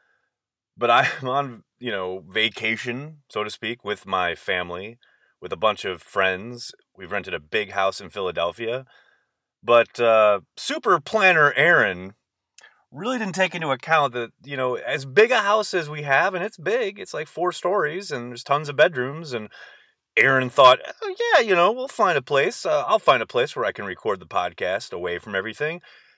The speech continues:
Yeah, when there's, like, you know, upwards of ten, twelve, thirteen children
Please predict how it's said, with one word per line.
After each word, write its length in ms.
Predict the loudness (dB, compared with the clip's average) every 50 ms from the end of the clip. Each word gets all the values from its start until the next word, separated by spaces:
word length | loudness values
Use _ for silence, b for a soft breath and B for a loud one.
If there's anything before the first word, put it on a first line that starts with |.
| b b b b _ _ _ _ _ -14
Yeah, 240 | -10 -6 -4 -4 -2
when 180 | -2 -4 -4 -4
there's, 220 | -4 -6 -6 -6
like, 360 | -4 -4 -4 -4 -6 -10 -12
you 100 | -10 -8
know, 500 | -6 -6 -6 -6 -6 -6 -8 -8 -12 -16 _ _ _ _ _ _ _ _ 0
upwards 420 | 0 0 0 0 -2 -2 -2 -4
of 120 | -10 -16 -12
ten, 340 | -8 -6 -4 -4 -4 -8
twelve, 480 | -6 -4 -2 0 0 0 -2 -4 -8 -8
thirteen 460 | -10 -10 -10 -10 -12 -14 -14 -14 -12
children 640 | -10 -8 -8 -8 -8 -10 -10 -12 -12 -14 -16 -18